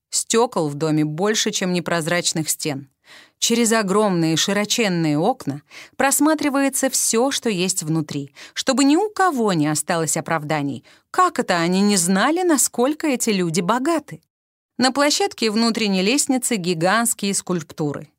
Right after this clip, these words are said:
В лаунж-зонах плюшевая мебель цвета сливок, а прихожая — размером с весь дом Джима и Элейн. Деньги у семейки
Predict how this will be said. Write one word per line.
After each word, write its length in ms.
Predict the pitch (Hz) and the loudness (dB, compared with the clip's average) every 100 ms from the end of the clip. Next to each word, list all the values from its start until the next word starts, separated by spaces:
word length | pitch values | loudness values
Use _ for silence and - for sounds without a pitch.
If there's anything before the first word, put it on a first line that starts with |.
| _ - - | _ -20 -16
В 80 | 156 | -4
лаунж-зонах 880 | 175 190 165 143 135 190 262 277 - | 2 2 2 0 0 0 2 0 -4
плюшевая 560 | 214 190 165 151 147 143 | -2 -2 -2 -2 -2 0
мебель 400 | 160 240 247 220 | 0 0 -2 -4
цвета 460 | - 160 147 139 | -4 -4 -4 -4
сливок, 540 | 131 - 233 311 311 - - - | -4 -2 0 0 -2 -8 -18 -6
а 120 | - 359 | -2 0
прихожая — 680 | 262 - 277 320 202 135 - _ - | 0 -2 0 0 0 -4 -10 _ -4
размером 640 | 190 208 208 247 254 233 | 0 2 2 2 2 0
с 160 | - 208 | 0 0
весь 280 | 240 247 | 0 -2
дом 320 | 170 185 170 147 | -2 -2 0 0
Джима 440 | 147 247 247 240 _ | 0 0 0 -2 _
и 240 | 226 220 180 | -2 0 0
Элейн. 440 | 160 135 139 139 _ _ _ _ - | 0 -2 -4 -8 _ _ _ _ -8
Деньги 500 | 180 170 285 339 311 | -4 0 2 4 2
у 100 | 330 | 0
семейки 680 | - 311 302 294 294 294 | 2 4 4 2 0 -4